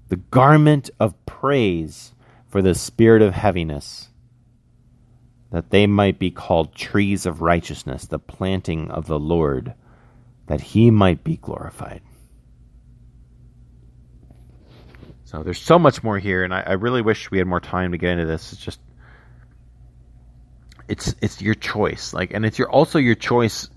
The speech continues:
in recognizing, like, other people's weaknesses too. So when you're around people that are panicking or depressed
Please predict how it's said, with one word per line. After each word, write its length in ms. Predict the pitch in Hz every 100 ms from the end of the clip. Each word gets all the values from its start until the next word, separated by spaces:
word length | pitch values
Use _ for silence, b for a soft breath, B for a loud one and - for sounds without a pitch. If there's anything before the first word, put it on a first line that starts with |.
| -
in 180 | 123 117
recognizing, 920 | 107 185 185 139 104 92 - 90 87
like, 300 | 85 87 90 -
other 320 | 107 104 101
people's 800 | - - 107 92 90 87 85 -
weaknesses 640 | 90 92 - 87 - 85 -
too. 320 | - 95 80 B B B
So 240 | - 117 107
when 220 | 104 110
you're 200 | 107 107
around 300 | 107 123 127
people 300 | 117 107 101
that 100 | 95
are 80 | 90
panicking 720 | - 123 110 104 90 80 82
or 120 | 87
depressed 680 | 87 82 - 90 78 -